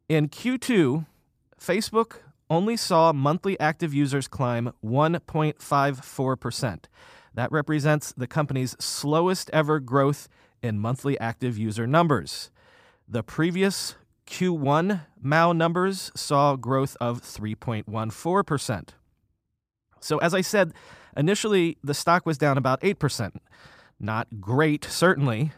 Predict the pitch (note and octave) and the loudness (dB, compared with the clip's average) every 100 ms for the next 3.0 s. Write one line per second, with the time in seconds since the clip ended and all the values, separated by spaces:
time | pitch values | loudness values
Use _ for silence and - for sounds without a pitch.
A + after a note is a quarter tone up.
0 | _ _ - - A2 A2+ - A#2 B2 G#2 | _ _ -20 -10 -6 -6 -6 -8 -8 -6
1 | A2+ G2 G#2+ A#2+ C3+ - G#2+ A2+ - - | -6 -6 -4 -2 -2 -2 -6 -6 -10 -16
2 | _ _ _ _ _ _ - D#3+ E3+ | _ _ _ _ _ _ -2 0 0